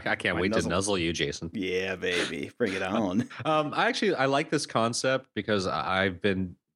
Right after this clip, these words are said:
Speaker 1: toying with the idea of tearing myself off of social networks as often as I am on them, and to have something like this where I could just look at it maybe two to three times a day,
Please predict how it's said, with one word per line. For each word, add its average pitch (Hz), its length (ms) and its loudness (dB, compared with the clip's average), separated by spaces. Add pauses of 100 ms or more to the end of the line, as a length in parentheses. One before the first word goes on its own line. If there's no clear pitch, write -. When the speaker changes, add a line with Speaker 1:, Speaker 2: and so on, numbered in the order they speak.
(280)
Speaker 1:
toying 117 400 0
with 95 160 0
the 98 120 0
idea 90 460 2
of 82 240 -2
tearing 90 340 0
myself 87 460 0
off 80 280 2
of 95 120 2
social 90 340 2
networks 92 460 0
as 85 100 2
often 85 340 0
as 82 140 2
I 85 180 2
am 82 140 2
on 85 300 0
them, 107 180 2
and 80 240 -2
to 78 100 0
have 82 200 0
something 87 320 0
like 80 200 0
this 80 220 0
where 82 100 2
I 76 60 0
could 78 140 -2
just 80 180 2
look 82 160 0
at 78 140 2
it 78 100 0
maybe 78 220 0
two 107 180 -2
to 78 80 -4
three 82 200 -2
times 80 320 0
a 82 40 2
day, 78 380 0